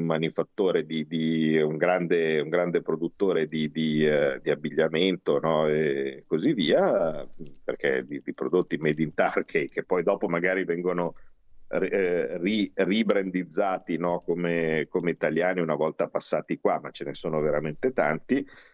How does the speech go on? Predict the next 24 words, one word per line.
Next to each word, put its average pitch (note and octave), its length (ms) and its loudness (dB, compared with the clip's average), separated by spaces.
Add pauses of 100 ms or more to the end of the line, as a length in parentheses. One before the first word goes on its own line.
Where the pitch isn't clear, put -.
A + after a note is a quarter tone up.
(140)
Eh, E2 460 2
si D2 180 -6
frega C#2 300 0
le B1 100 -6
mani. E2+ 340 -2
La E2+ 160 0
Cina B2+ 500 0
si E2 180 -6
frega D#2 320 0
le C2+ 80 -4
mani, E2+ 420 -4
ovviamente, D#2 760 -2
no? D#2 180 0
Perché, - 580 -2
perché, D2+ 480 0
eh, D2 340 -6
perché E2 300 0
prenderanno D#2+ 580 0
loro, C#2+ 300 2
loro D2+ 320 2
le D2+ 120 -4 (920)
no? F#3+ 260 0
E - 60 0
oltretutto, C#3+ 720 2